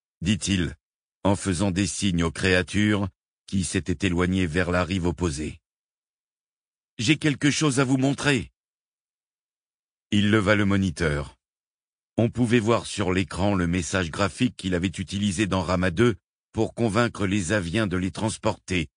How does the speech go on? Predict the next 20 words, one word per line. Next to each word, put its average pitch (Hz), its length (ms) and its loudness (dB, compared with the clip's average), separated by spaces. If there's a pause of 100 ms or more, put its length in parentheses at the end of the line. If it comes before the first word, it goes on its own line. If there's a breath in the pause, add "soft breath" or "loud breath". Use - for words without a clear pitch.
(180)
lui 104 320 0
et 90 100 0
Nicole, 101 560 0 (240 soft breath)
sur 98 300 -2
l'autre 113 320 0
berge 92 380 0
de 92 80 -2
la 92 120 2
mer 92 200 -2
cylindrique. - 680 -6 (1300)
C'était 104 360 0
le 98 100 2
dessin 98 380 -2
de 98 100 -2
trois 92 300 -4
aviens 98 420 0 (400)
qui 107 160 0
emportaient 117 520 0
deux 104 420 0
humains 87 340 0